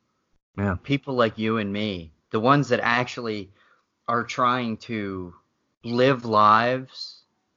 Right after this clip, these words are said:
Speaker 2: that are beneficial to everybody around us. You
Speaker 1: I
Speaker 2: know,
Speaker 1: couldn't,
Speaker 2: the, the
Speaker 1: I
Speaker 2: weight
Speaker 1: couldn't
Speaker 2: of
Speaker 1: even
Speaker 2: the machines is what's, what's literally causing people to kill themselves because
Speaker 1: Yeah.
Speaker 2: of the money.
Speaker 1: Yeah.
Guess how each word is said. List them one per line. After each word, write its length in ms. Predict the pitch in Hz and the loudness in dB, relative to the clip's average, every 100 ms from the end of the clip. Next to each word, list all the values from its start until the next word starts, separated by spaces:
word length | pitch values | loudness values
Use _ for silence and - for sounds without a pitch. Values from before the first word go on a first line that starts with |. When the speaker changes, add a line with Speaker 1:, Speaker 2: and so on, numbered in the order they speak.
| _ _ _ _ | _ _ _ _
Speaker 2:
that 460 | 110 101 98 90 - _ _ _ _ - | -2 -2 -2 -6 -12 _ _ _ _ -2
are 500 | 113 117 113 113 107 | 4 8 8 6 2
beneficial 760 | 104 117 127 135 147 143 143 | -2 -2 -2 -2 -4 -4 -2
to 80 | 143 | 0
everybody 640 | 135 156 233 175 107 110 113 | 0 0 -4 2 2 2 -2
around 460 | 113 135 190 147 | -2 -2 -2 0
us. 480 | 110 123 123 - - _ _ _ _ _ _ _ _ _ _ _ _ _ _ _ - | 0 0 -4 -12 -14 _ _ _ _ _ _ _ _ _ _ _ _ _ _ _ -6
You 120 | 131 | -2
Speaker 1:
I 60 | 123 | 0
Speaker 2:
know, 140 | 120 | 0
Speaker 1:
couldn't, 260 | 123 104 - _ _ _ _ _ - | 0 -2 -6 _ _ _ _ _ 0
Speaker 2:
the, 60 | |
the 40 | 127 | 2
Speaker 1:
I 60 | |
Speaker 2:
weight 120 | 110 135 | 6 6
Speaker 1:
couldn't 160 | 131 113 | 6 2
Speaker 2:
of 40 | |
Speaker 1:
even 100 | 107 | 0
Speaker 2:
the 80 | 107 | -4
machines 720 | 104 - - 143 175 107 98 | -6 -6 -4 -2 0 -2 -6
is 260 | - 113 101 | -8 -8 -4
what's, 460 | 117 110 - - - | -4 -4 -8 -18 -12
what's 360 | 120 117 120 - _ - | 0 0 0 -14 _ -10
literally 540 | 147 202 202 185 175 | 4 6 6 6 2
causing 400 | 156 170 170 160 | 2 4 4 2
people 260 | 156 160 156 | -6 -6 -4
to 80 | 127 | -6
kill 340 | - 160 156 | 2 4 4
themselves 640 | 131 107 - 98 92 98 - - _ | 2 -4 -4 -6 -6 -10 -18 -20 _
because 300 | 113 98 95 | -2 0 0
Speaker 1:
Yeah. 20 | |
Speaker 2:
of 60 | 104 | -2
the 80 | |
money. 400 | 110 135 120 - - _ _ _ - | 2 4 4 -2 -18 _ _ _ -4
Speaker 1:
Yeah. 200 | 98 | -2